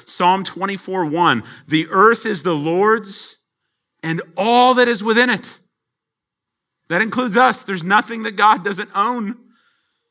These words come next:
And so we belong to him because he's our creator. But if you've put your trust in Jesus, you,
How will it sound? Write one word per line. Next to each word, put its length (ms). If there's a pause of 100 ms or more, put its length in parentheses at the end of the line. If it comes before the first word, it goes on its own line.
(260)
And 100
so 160
we 180
belong 420
to 100
him 160
because 300
he's 140
our 120
creator. 520 (240)
But 180
if 120
you've 220
put 120
your 120
trust 340
in 140
Jesus, 500
you, 140